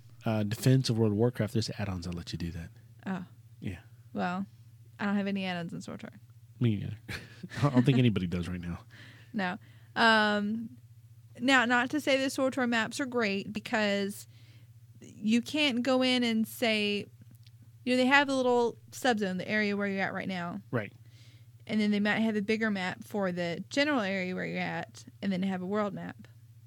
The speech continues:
Speaker 1: Right.
Speaker 2: But you can't pick which map to look at. You can either look at right where you are, or you can click at, which might be too narrow to try and figure out where you're going. You can click on the world map, which is too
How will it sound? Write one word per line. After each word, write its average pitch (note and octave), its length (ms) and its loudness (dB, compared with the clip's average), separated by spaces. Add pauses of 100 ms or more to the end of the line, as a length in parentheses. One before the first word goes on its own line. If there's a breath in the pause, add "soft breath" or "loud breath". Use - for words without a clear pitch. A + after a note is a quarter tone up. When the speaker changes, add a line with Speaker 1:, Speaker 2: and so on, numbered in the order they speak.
(120)
Speaker 1:
Right. A2+ 220 -2 (560)
Speaker 2:
But G#3 480 -2 (800 soft breath)
you A3+ 120 0
can't C#4+ 500 0
pick D4 280 -2
which B3+ 280 0
map A#3+ 240 0
to A#3 100 -6
look A3+ 300 0
at. F3 180 -2
You G#3 160 -2
can A#3+ 160 2
either A#3+ 300 2 (160)
look G#3+ 240 -4
at F#3+ 180 -6
right F3+ 340 -4
where C#4 100 -2
you E4 160 -4
are, G3 360 0 (1040 soft breath)
or G#3 120 -2
you G#3+ 40 -2
can A3 160 -2
click B3 400 -2
at, G3+ 220 -4 (120)
which G#3+ 280 -2
might G#3+ 180 0
be A3+ 80 -2
too B3 240 -4
narrow A#3+ 460 2
to - 200 -8
try A3 120 0
and G3 120 -2
figure G3+ 200 -4
out - 60 -6
where F#3 100 -6
you're F3 80 -8
going. G3 560 -4
You G#3 120 -4
can G#3 80 -2
click G#3 220 -6
on G3+ 80 -4
the F3+ 100 -4
world B3 280 0
map, G3 320 -2
which G3+ 160 -6
is F3+ 100 -10
too F#3 240 -8